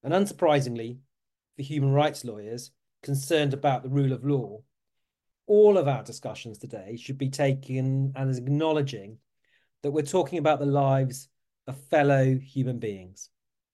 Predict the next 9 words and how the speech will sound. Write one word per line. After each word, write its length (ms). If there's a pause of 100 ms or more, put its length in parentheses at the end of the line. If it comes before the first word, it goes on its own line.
(260)
whose 180
essential 560
dignity 760 (400)
must 320
be 380 (180)
acknowledged. 580 (1600)
So 120
let's 160
start 340